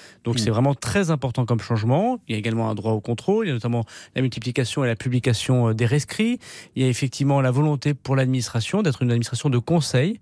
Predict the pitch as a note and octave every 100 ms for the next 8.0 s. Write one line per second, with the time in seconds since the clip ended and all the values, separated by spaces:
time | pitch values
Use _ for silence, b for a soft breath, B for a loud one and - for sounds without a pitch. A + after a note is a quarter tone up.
0 | b _ D3+ - B3+ - E3 C#3 E3 G3
1 | C3 - A#2+ F3 C#3+ C3+ - A2 A#2+ C#3
2 | D#3 C3 C#3+ B2 B2+ E3+ D#3+ A#2 C3 B2
3 | B2 - A#2+ A#2 C#3 B2+ A2+ A#2 C3+ A#2+
4 | A2+ - - C#3+ C#3 - - - - C#3+
5 | D3+ F3+ - - A2+ A2 - A#2+ B2+ -
6 | E3+ F3 D#3+ - C3+ - E3 C#3+ - A2
7 | A2 A2 - A#2+ - A#2+ A#2 B2 E3